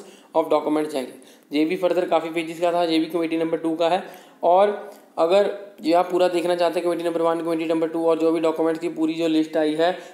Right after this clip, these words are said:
जिसमें जो candidates जो absent थे उनके name हैं, तो आप हमारे चैनल Telegram के आरएस लर्नर्स पे देख सकते हैं। और एक बार इसको आगे भी शेयर कीजिएगा, कई बार ऐसा होता है स्टूडेंट्स के पास ये नहीं पहुंचती,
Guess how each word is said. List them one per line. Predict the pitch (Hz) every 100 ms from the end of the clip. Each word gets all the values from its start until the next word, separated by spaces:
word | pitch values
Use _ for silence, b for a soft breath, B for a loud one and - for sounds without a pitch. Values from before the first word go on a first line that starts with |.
| B
जिसमें | 156 160 170 170
जो |
candidates | 170 165 160 165 160
जो | 160
absent | 165 151 170 160
थे | 165
उनके | 160 165
name | 165 156 165
हैं, | 214 - - - _ _ - -
तो | 156
आप | 156
हमारे | 160 160 160
चैनल | 165
Telegram | 165 156 156 160 160
के |
आरएस | 151 156 156
लर्नर्स | 151 151
पे | -
देख | 156 135
सकते | - - 127
हैं। | 123 - B B B
और | 147 165
एक | 175
बार | 175 190 190 - -
इसको | 165 - 180
आगे | 165 170
भी | 170
शेयर | 175 170
कीजिएगा, | 180 175 180
कई | 175 170
बार | 170
ऐसा | 165 170
होता | 160 156
है | 180
स्टूडेंट्स | 170 165 160
के | 160
पास | 160 156
ये | 165
नहीं | 156
पहुंचती, | 156 165 165 190